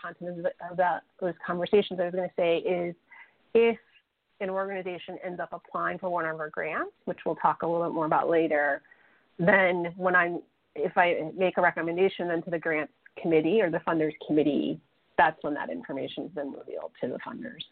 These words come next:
committee. Um, but only up and up, only when the organization applies for a grant is that information then shared with the funders committee, not before. Um,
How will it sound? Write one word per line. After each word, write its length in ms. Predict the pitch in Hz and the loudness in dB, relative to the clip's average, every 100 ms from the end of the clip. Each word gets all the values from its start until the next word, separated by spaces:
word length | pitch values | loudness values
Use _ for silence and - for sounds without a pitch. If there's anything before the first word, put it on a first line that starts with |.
| - | -14
committee. 500 | - - - - - - - | -12 -10 -8 -10 -12 -18 -4
Um, 300 | 147 131 135 | 0 0 2
but 140 | 180 180 | 4 6
only 600 | 190 196 180 160 147 - | 6 4 2 -2 -4 -6
up 180 | 165 151 | -6 -4
and 160 | 170 151 _ _ _ - - - | -6 -10 _ _ _ -20 -8 2
up, 200 | - - - - _ - - - | 2 0 -18 -20 _ -20 -10 -2
only 420 | 208 202 202 190 | -2 -2 -4 -4
when 400 | 175 170 170 170 | -4 -4 -6 -8
the 220 | 165 - - | -12 -14 -10
organization 640 | 175 160 147 156 147 151 | -8 -6 -4 -6 -6 -8
applies 320 | - - - - | -8 -8 -8 -6
for 80 | - | -8
a 40 | |
grant 360 | - - 76 - - | -6 -8 -8 -8 -4
is 120 | 151 | 0
that 160 | 147 | 0
information 380 | - - 165 135 - | -2 -4 -4 -2 -2
then 300 | 135 - - - - | -2 -4 -8 -10 2
shared 500 | 156 139 131 147 - - _ | 4 6 4 2 -2 -8 _
with 140 | 180 - | -4 -2
the 80 | - | 0
funders 360 | 139 127 - - | 0 0 -4 -6
committee, 320 | - 143 - - | -4 -2 0 2
not 260 | 160 160 | 4 4
before. 720 | 175 - - 143 139 - - - - - - _ 151 | 2 -2 2 4 6 4 2 -2 -12 -18 -20 _ 6
Um, 440 | 135 - 87 | 6 4 0